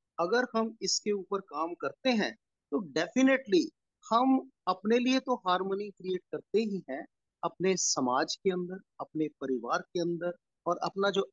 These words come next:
environment है, उसके अंदर भी एक harmonious relation जो है, वो develop करते हैं। और जन्म तो हमें कुदरत ने दे दिया है, लेकिन जन्म जो है, उसको सार्थक करने का जो काम है,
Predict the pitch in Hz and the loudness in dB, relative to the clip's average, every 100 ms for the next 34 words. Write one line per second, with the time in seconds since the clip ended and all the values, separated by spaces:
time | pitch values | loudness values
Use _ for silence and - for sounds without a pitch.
0 | 160 160 147 185 254 247 202 - - - | 0 0 2 2 4 4 2 -8 -20 -16
1 | - - 240 - 233 180 147 143 135 147 | -16 -8 -6 -2 2 2 2 0 -2 -4
2 | 139 - _ - 165 - 156 - 147 131 | -6 -10 _ -2 -2 -4 -10 -6 -6 -2
3 | 139 202 262 - 160 131 117 113 123 117 | 2 4 4 2 0 -2 -4 -6 -6 -10
4 | 117 123 151 - _ _ 135 135 110 107 | -10 -8 -8 -8 _ _ 0 0 0 -4
5 | 135 - 131 - 139 185 277 _ _ - | -4 -4 -8 -8 -12 -12 -14 _ _ -2
6 | 226 - - _ - 127 180 247 269 277 | -2 -2 -8 _ -10 -2 2 2 4 4
7 | 254 269 - 208 240 247 247 208 214 208 | 4 4 2 -2 -2 0 0 4 2 4
8 | 202 156 135 113 _ _ - 165 202 214 | 2 0 -2 -8 _ _ -8 0 0 2
9 | 240 220 - _ 135 120 180 226 233 180 | 2 0 -2 _ -8 0 2 2 0 -2
10 | 180 190 208 190 - 214 - - 175 175 | -2 -2 -6 -8 -6 -4 -2 0 2 2
11 | 180 - - 220 196 - _ _ 190 180 | 0 -4 -6 -2 -2 -2 _ _ -2 0
12 | 185 190 170 151 147 - 120 135 123 | 0 0 -2 -2 -6 -6 -6 -6 -8